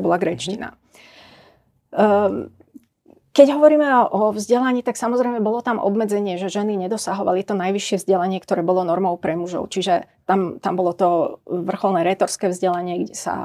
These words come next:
Speaker 1: študovali rečníci a, e, právo sa tam študovalo a pripravovali sa na, e,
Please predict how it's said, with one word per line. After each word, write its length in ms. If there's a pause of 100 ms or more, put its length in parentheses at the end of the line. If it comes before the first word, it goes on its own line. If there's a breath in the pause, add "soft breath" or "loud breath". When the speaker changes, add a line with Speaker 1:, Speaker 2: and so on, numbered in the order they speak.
(260)
Speaker 1:
študovali 1040
rečníci 960
a, 320 (560 loud breath)
e, 120 (600)
právo 400
sa 160
tam 160
študovalo 960
a 240
pripravovali 640
sa 160
na, 180 (540 soft breath)
e, 640